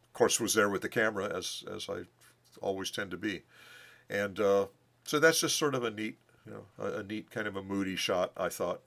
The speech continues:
You know, you get a good, good glimpse of, uh, the conga drum. And, uh, yeah, there you go.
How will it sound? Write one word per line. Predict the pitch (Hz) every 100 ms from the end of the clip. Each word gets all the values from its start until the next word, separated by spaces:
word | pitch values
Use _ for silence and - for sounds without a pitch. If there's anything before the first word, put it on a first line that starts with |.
| _ _ _ _ _ _ _
You | 92
know, | 87
you | 90
get | 104
a | 92
good, | 98 90 87 - _ _ _ -
good | 107 90 -
glimpse | - 113 101 -
of, | 98 -
uh, | 92 90 90 - -
the | 95
conga | 104 95 87
drum. | 85 85 90 - _ _ - -
And, | 101 90 101
uh, | 101 101 98 _ _ _ _ _ -
yeah, | 131 - _ _
there | 104
you | 110
go. | 120